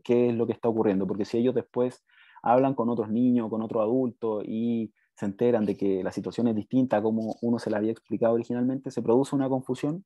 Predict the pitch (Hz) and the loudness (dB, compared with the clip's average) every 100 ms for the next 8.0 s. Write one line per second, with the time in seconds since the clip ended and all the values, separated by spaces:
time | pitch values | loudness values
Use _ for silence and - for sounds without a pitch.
0 | _ 120 117 113 - 110 107 104 - 110 | _ 2 2 2 2 4 4 0 0 2
1 | 156 143 120 98 78 _ _ _ - 101 | 4 4 4 4 0 _ _ _ -4 -2
2 | 95 87 82 _ _ _ _ _ _ _ | 0 -2 -8 _ _ _ _ _ _ _
3 | _ _ _ _ _ _ - 107 104 101 | _ _ _ _ _ _ 0 4 4 4
4 | 101 98 98 - _ - _ _ _ _ | 2 0 -2 -6 _ -20 _ _ _ _
5 | - 139 151 143 139 131 165 170 170 - | 2 4 4 2 -2 0 -2 -4 -8 -10
6 | 123 135 135 139 117 - - 120 120 - | -8 -4 -2 -2 -4 -8 -6 -6 -6 -4
7 | 117 113 110 110 110 113 127 123 123 123 | -2 0 0 0 2 2 2 0 -2 -2